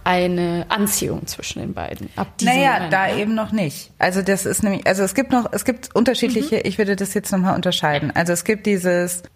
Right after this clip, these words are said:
Speaker 2: Edward starrt Bella an und findet sie einfach nur sofort hot und ist irgendwie komisch creepy. Und dann aber in der ersten Begegnung ist es dann oft so, dass die erstmal ablehnend sind
Speaker 1: Stimmt.
Speaker 2: oder erstmal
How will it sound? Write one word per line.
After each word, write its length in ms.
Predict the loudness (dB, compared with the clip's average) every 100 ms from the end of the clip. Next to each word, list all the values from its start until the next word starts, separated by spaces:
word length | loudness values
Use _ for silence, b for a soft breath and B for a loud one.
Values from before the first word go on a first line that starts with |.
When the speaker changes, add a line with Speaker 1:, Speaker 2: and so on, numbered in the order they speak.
| -2
Speaker 2:
Edward 600 | 0 2 4 4 4 2
starrt 520 | 0 2 2 0 0
Bella 400 | 0 2 2 2
an 240 | 2 2 2
und 180 | 2
findet 280 | 2 2 2
sie 100 | 2
einfach 320 | 0 0 0
nur 180 | 0 0
sofort 560 | -2 -4 0 0 -2 0
hot 260 | 0 0
und 360 | -4 0 0 0
ist 320 | -6 -6 -4
irgendwie 580 | 0 0 0 0 2 0 -4 -12 -6
komisch 580 | 0 2 4 2 -2 -6 0
creepy. 480 | 0 2 0 0 -4 _ _ _ _ _ -4
Und 460 | 0 4 2 0 -6
dann 460 | -2 0 2 2
aber 240 | 2 0 2
in 80 | 2
der 120 | 0
ersten 280 | 0 0 0
Begegnung 800 | 0 0 -2 2 2 4 4 2 -2
ist 140 | -4
es 140 | -4
dann 180 | -2 0
oft 340 | 2 0 0 -2
so, 200 | 0 0 -2
dass 180 | -8
die 100 | -4
erstmal 340 | -2 0 0 -2
ablehnend 460 | 0 0 2 0
sind 280 | -2 -6 -6
Speaker 1:
Stimmt. 220 | -10 -6 -2
Speaker 2:
oder 220 | 2 2
erstmal 540 | 2 0 0 2 0